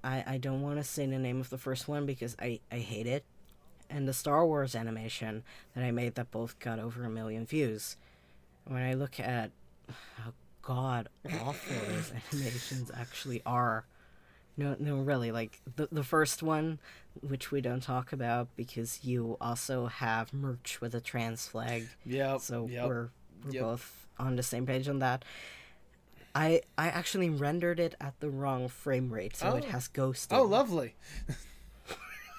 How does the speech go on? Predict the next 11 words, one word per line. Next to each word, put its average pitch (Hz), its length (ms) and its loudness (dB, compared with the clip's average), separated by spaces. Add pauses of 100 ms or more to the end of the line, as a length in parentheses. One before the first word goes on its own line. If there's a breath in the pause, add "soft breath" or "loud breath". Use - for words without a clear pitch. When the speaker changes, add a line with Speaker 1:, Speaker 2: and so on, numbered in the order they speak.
(600 loud breath)
Speaker 1:
I 208 140 12
animated 190 580 10
it 165 120 10
at 160 200 0
twenty-four 147 720 0
and 151 100 -2
I 139 40 0
rendered 131 400 0
it 123 120 0
at 123 120 -4
thirty. 131 400 2